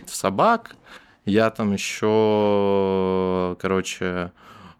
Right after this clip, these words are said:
а, на аэродроме работал, тоже, типа, разнорабочий, там, из разряда, ну, типа, частные вот эти, э, самолеты есть, там их нужно заправить, там, че-то там протереть,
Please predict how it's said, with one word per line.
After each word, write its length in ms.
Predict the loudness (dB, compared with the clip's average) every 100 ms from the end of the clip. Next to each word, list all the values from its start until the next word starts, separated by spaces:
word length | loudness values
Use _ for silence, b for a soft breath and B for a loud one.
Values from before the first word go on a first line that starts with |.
| -10
а, 720 | -6 -6 -6 -8 -12 -16 -10
на 520 | -8 -8 -10 -14 -18
аэродроме 480 | -6 -4 2 4 6
работал, 480 | 6 4 2 -2 -4
тоже, 280 | -2 -4 -6
типа, 260 | -12 -8
разнорабочий, 720 | -4 -2 -2 -2 -2 -2 -4 -10
там, 180 | -10 -8
из 80 | -8
разряда, 500 | -6 -2 -2 -2 -4
ну, 140 | -4
типа, 280 | -6 -12 -12
частные 420 | -6 -6 -6 -12
вот 100 | -14
эти, 180 | -16 -14
э, 520 | -12 -12 -14 -16 -18 -16
самолеты 560 | -10 -4 0 0 -2 -8
есть, 460 | -8 -8 -8 -14 _ b b b
там 240 | -4 -4
их 180 | -4 -8
нужно 240 | -10 -8 -6
заправить, 1120 | -4 -2 0 2 2 -2 -2 -2 -6 -12 -20
там, 260 | _ -20
че-то 360 | -18 -14 -12 -14
там 240 | -14 -14
протереть, 960 | -12 -12 -8 -4 -2 0 2 2 0 -6